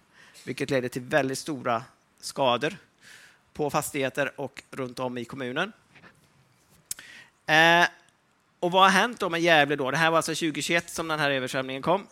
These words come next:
Eh, och vad har hänt med Gävle sedan dess? Ja, de har klättrat från åttionde plats till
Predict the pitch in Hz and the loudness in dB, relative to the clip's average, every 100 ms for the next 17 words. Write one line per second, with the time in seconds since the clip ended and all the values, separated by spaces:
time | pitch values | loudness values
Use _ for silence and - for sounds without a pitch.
0 | - 143 139 139 139 139 143 160 151 156 | -8 -4 0 0 0 -2 -4 -4 -2 0
1 | 151 165 165 - 156 160 139 135 127 135 | 0 -2 -6 -10 -2 2 2 2 -6 -6
2 | 139 165 214 - - _ - - _ - | -2 -2 -2 -6 -14 _ -20 -20 _ -6
3 | 143 160 220 190 196 170 - 151 - 143 | -4 0 0 0 0 -4 -2 -4 -2 -6
4 | 165 - _ - 143 135 - 127 - - | -6 -10 _ -8 -8 -6 -4 -4 -6 -12
5 | - 139 123 117 | -6 -4 -4 -6